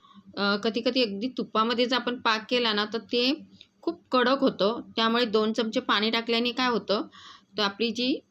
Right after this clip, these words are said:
तिळाची वडी आहे, ही अगदी मऊसूत होते, त्यामुळे थोडंसं तरी पाणी वापरायचंच.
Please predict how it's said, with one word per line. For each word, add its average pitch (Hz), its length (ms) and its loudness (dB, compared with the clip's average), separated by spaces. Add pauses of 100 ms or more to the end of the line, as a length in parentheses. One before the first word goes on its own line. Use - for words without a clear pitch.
तिळाची 208 340 2
वडी 233 280 2
आहे, 208 360 0 (1080)
ही 262 120 0
अगदी 254 360 0
मऊसूत 240 540 2
होते, 226 520 0 (2000)
त्यामुळे 254 400 4
थोडंसं 226 400 0
तरी 247 120 2
पाणी 220 340 0
वापरायचंच. 214 840 0